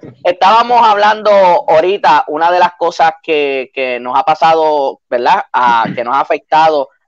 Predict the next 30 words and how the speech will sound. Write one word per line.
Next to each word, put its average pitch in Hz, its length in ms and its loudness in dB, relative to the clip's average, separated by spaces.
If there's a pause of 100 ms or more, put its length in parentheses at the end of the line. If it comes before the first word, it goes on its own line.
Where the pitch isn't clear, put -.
(120)
a 139 120 -2
todo 151 180 0
el 170 140 -4
país 156 340 0
ha 143 80 -2
sido 156 260 -4
la 147 140 0
pandemia, 147 500 -2
¿verdad? 160 440 -2
Este, 117 680 -4 (260)
se 135 180 -2
dice 151 220 -2
que 170 60 -4
estamos 160 380 0
saliendo, 185 500 -2
pero 127 140 0
a 131 40 2
veces 175 220 -2
sí 175 80 -6
estamos 156 340 -4
saliendo, 180 380 -2
a 151 60 2
veces 156 260 -2
no, 185 220 0
vamos 170 260 2
para 160 200 0
adelante, 185 180 -2
vamos 165 280 -2
para 160 140 2
atrás, 208 220 -2